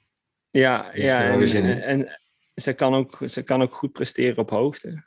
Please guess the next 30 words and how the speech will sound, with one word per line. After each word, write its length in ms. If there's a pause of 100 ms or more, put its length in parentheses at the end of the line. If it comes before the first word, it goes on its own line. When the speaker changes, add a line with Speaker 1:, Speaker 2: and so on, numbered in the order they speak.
(240)
Speaker 1:
Eh, 280
Speaker 2:
Ah, 340
oké. 100
Speaker 1:
althans, 320
haar, 180
Speaker 2:
Ja, 60
ja. 60
Speaker 1:
haar, 120
haar, 280 (400)
haar 220
echte, 720 (240)
voor 160
haarzelf 480
denk 160
ik, 100
haar 220
echte 300
doorbraak 480
was 220
in 140
Andorra 520
een 100
paar 180
jaar 140
terug, 360 (100)
waarin 220
ze 100
de 80
wereldbeker 580
won. 280